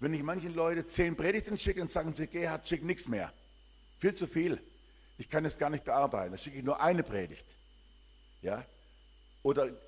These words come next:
oder irgendwas, ein Hinweis über einen Artikel oder ein Lied und so weiter. Ich freue mich so sehr, dass viele Menschen auch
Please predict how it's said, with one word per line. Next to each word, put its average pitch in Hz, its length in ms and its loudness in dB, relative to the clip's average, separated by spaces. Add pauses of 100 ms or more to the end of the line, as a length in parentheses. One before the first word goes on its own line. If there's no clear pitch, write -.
(100)
oder 156 200 2
irgendwas, 180 600 4
ein 156 60 -2
Hinweis 165 520 -2
über 147 140 -6
einen 156 100 -4
Artikel 170 480 0
oder 160 400 2
ein 143 160 2
Lied 156 340 0
und 160 160 -4
so 143 140 -2
weiter. 139 340 4 (460)
Ich 170 100 -4
freue 196 220 6
mich 220 180 0
so 208 180 10
sehr, 208 240 6
dass 190 220 6
viele 226 300 0
Menschen 202 380 -2
auch 160 320 2